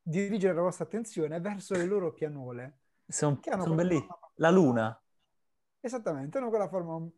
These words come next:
Speaker 1: po' a semicerchio. Ma se andiamo avanti con l'esibizione, vedremo che questa, questa forma ha un,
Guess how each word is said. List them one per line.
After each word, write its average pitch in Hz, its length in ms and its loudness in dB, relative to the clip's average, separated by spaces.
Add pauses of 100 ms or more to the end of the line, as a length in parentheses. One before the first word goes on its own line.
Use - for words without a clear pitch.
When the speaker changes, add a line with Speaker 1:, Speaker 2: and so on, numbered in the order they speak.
Speaker 1:
po' 156 340 -4
a 147 100 -12 (240)
semicerchio. 139 1040 -6 (560)
Ma 277 320 -4
se - 120 0
andiamo 262 300 -2
avanti 151 420 -4
con 147 140 -2
l'esibizione, 147 1040 -6 (260)
vedremo 254 360 2
che 190 160 -6
questa, 226 320 -6
questa 262 240 -10
forma 160 640 -6
ha 262 160 -10
un, 190 160 -8